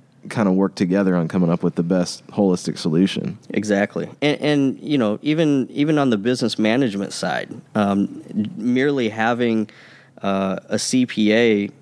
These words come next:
Speaker 2: may not be good enough. You know, there, there are business managers who specifically work in the en-, entertainment industry, just like lawyers. Um,
Speaker 1: Mm-hmm.
Speaker 2: so it's, it's really important to make sure that you have team members who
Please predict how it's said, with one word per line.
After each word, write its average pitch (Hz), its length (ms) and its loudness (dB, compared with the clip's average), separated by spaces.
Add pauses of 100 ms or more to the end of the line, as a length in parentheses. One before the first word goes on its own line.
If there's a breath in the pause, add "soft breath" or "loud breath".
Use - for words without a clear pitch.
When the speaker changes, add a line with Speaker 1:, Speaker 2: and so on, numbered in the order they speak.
Speaker 2:
may 113 200 4
not 113 200 2
be 110 80 4
good 107 220 2
enough. - 420 -4 (200)
You 107 120 -8
know, 101 220 -4
there, 107 260 4
there 110 260 2
are 113 180 4
business 107 500 2
managers 104 640 0
who 104 160 -2
specifically 104 800 -2
work 101 460 2
in 107 300 2
the 104 200 2
en-, 127 260 2
entertainment 110 540 0
industry, 101 480 -2 (320 loud breath)
just 113 200 0
like 107 200 2
lawyers. 101 500 0 (240)
Um, 98 400 0
Speaker 1:
Mm-hmm. 110 140 -12
Speaker 2:
so 110 220 2
it's, 110 200 2
it's 110 220 -2
really 127 220 4
important 113 340 2
to 104 60 0
make 104 180 0
sure 104 260 0
that 101 140 -2
you 98 140 -2
have 104 360 -2 (420 loud breath)
team 131 300 2
members 104 460 2
who 104 420 2